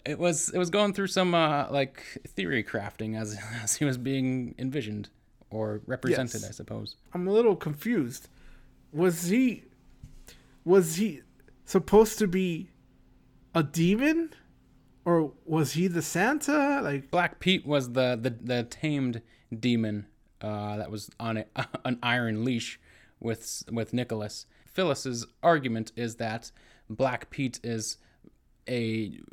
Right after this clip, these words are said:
Speaker 1: another name for this Pesnical creature, and the Germans in Pennsylvania were the ones that brought Pesnical to America, and then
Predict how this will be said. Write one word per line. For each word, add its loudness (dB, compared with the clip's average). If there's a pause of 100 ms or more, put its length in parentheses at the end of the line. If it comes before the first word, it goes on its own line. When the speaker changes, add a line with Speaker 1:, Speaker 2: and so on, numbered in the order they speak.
(240)
Speaker 1:
another 0
name 0
for -10
this -4
Pesnical -6 (160)
creature, -6 (500)
and -4 (280)
the -4
Germans -2
in -8
Pennsylvania -4
were -6
the -8
ones -6
that -10
brought -6
Pesnical -8 (220)
to 2
America, 2 (340)
and -2
then -2